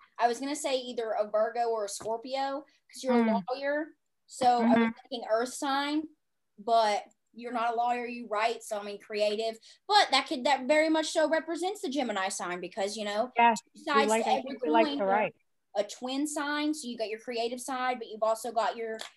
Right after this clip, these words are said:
Speaker 1: your very law judgmental side. Not judgmental, but you know what I mean.
Speaker 2: Mm-hmm. Yeah.
Speaker 1: You're
Speaker 2: My husband's a
Speaker 1: forward side.
Speaker 2: Virgo.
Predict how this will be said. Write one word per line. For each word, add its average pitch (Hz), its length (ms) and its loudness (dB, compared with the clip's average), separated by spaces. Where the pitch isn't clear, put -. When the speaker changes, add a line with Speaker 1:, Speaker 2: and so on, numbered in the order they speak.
Speaker 1:
your 214 100 -6
very 226 260 -4
law 220 360 0
judgmental 226 580 -6
side. 262 460 -4
Not 214 160 -4
judgmental, 175 500 -6
but 180 140 -4
you 202 60 -8
know 190 120 -2
what 170 80 -2
I 135 80 -8
mean. - 160 -20
Speaker 2:
Mm-hmm. 285 720 2
Yeah. 262 260 8
Speaker 1:
You're 277 180 2
Speaker 2:
My 233 220 2
husband's 269 340 2
a - 20 4
Speaker 1:
forward 202 160 2
side. 202 280 8
Speaker 2:
Virgo. 190 140 0